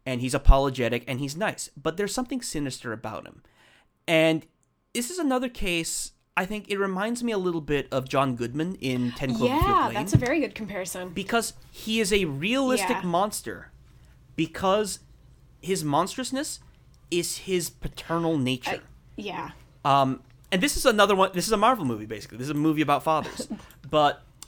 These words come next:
Speaker 1: um, the way he touches Jim's head
Speaker 2: Oh,
Speaker 1: in the
Speaker 2: Lord.
Speaker 1: yard is very paternal, and in such a way that, in the context of that scene, you know they don't have that relationship yet.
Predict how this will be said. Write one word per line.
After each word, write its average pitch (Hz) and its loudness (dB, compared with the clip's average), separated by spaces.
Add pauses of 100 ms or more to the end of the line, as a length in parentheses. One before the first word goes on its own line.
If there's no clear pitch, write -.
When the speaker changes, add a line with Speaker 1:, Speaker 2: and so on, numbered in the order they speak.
(120)
Speaker 1:
um, 151 6
the 156 4
way 175 2
he 262 -2
touches 196 -6
Jim's 147 -2
head 127 -2
Speaker 2:
Oh, - -12
Speaker 1:
in 135 -2
the 139 0
Speaker 2:
Lord. 135 -2
Speaker 1:
yard 117 0 (880)
is 156 0
very 160 2
paternal, 143 -6 (560)
and 143 0 (100)
in 165 -4
such 202 -4
a 208 -2
way 160 2
that, 135 -4 (680)
in 220 2
the 254 0
context 190 -6
of 156 -6
that 147 0
scene, 117 -6
you 151 -8
know 180 -2
they 208 -4
don't 185 -6
have 156 -8
that 143 -4
relationship 131 -6
yet. - -16